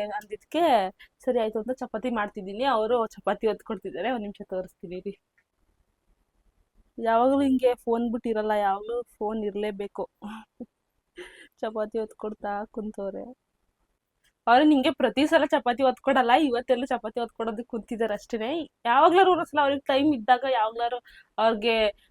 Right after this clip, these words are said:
ಒತ್ಕೊಡ್ಬೇಕು ಅನಿಸ್ದಾಗ ಮಾತ್ರ ಒತ್ಕೊಡ್ತಾರೆ. ನಾನು ಯಾವಾಗ್ಲೂ ಏನು ಕೇಳೋದಕ್ಕೆ ಹೋಗಲ್ಲ, ಏನು ಫ್ರೀಯಾಗಿ ಕುಂತಿದ್ರೆ ಮಾತ್ರ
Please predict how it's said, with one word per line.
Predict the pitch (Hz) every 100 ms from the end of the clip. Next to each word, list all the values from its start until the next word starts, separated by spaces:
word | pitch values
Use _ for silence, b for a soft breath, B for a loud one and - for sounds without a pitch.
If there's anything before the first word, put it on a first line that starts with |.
| -
ಒತ್ಕೊಡ್ಬೇಕು | 220 226 302 302 294 294 294
ಅನಿಸ್ದಾಗ | 233 269 269 269 226
ಮಾತ್ರ | 208 - 269
ಒತ್ಕೊಡ್ತಾರೆ. | 262 - 247 254 214 277
ನಾನು | 302 277 294 339
ಯಾವಾಗ್ಲೂ | 277 269 285
ಏನು | 277
ಕೇಳೋದಕ್ಕೆ | 277 247 226 226 226
ಹೋಗಲ್ಲ, | 208 196
ಏನು | 202 233
ಫ್ರೀಯಾಗಿ | - 240 262 302
ಕುಂತಿದ್ರೆ | 294 277 294 269 359
ಮಾತ್ರ | 302 233